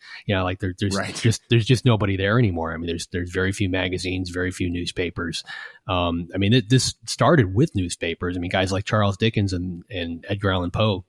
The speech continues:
Speaker 1: they wrote, you know, serialized fiction in newspapers. You know, that's where a lot of this
Speaker 2: Right.
Speaker 1: kind of thing came from.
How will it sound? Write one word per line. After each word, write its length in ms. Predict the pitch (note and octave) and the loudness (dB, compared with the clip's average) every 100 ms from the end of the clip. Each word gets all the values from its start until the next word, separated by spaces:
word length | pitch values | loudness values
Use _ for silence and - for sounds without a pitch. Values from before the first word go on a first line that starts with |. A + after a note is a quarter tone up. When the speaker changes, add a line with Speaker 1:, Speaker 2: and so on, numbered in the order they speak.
| - | -6
Speaker 1:
they 100 | F#2+ | -4
wrote, 480 | F#2 G2+ A2 - - | 0 2 2 -2 -10
you 80 | F#2 | -8
know, 60 | F2 | -6
serialized 640 | - G#2+ A2 G2 F#2 F#2+ | -2 0 2 2 0 0
fiction 360 | B2 B2 - F#2 | -2 0 -2 -2
in 140 | F2+ | 2
newspapers. 640 | A2 C3 - - D#2+ - - | 2 2 -2 -10 -10 -10 -10
You 80 | E2+ | -8
know, 60 | |
that's 180 | F2 - | -10 -6
where 80 | F2+ | -4
a 40 | |
lot 180 | F2+ F#2 | -4 -4
of 60 | F2+ | -4
this 100 | F#2 | -2
Speaker 2:
Right. 60 | |
Speaker 1:
kind 100 | F#2 | -2
of 80 | E2+ | -4
thing 140 | F2 | -10
came 220 | F#2 G2+ G#2 | -6 -4 -2
from. 260 | F2 E2 | -4 -10